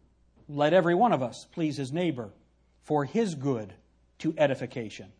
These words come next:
For even Christ pleased not himself, but as it is written, 'The reproaches of them that reproached thee fell on me.'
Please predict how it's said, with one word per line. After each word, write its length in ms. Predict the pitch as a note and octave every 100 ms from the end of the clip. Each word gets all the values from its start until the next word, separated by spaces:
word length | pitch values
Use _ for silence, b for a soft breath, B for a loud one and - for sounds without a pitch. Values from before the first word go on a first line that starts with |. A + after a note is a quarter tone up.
| b b b b
For 260 | - E3+ E3+
even 320 | A#3 C4 G#3+
Christ 520 | F3+ A#3 B3+ C4 - -
pleased 300 | A3 G3 E3
not 180 | D#3
himself, 560 | C#3+ C3 A3 G3+ C#3+ B B -
but 140 | D#3
as 180 | E3 F3+
it 60 | F#3
is 140 | E3
written, 300 | E3+ E3 C#3
'The 100 | C3+
reproaches 760 | C#3+ C#3 - G3+ A#3 A#3+ B3 F3
of 220 | C#3+ C3
them 420 | F3+ G#3 G#3 G#3
that 260 | E3+ D#3 D#3
reproached 680 | C#3+ C3+ - G3+ G3 F#3+ -
thee 460 | D3 G3 G3 G3+ F#3+ B _ -
fell 580 | F#3 G3 F#3+ F#3+ F#3+ -
on 760 | D#3+ E3+ E3+ E3+ E3+ E3 C3
me.' 400 | C3+ C3 A2 -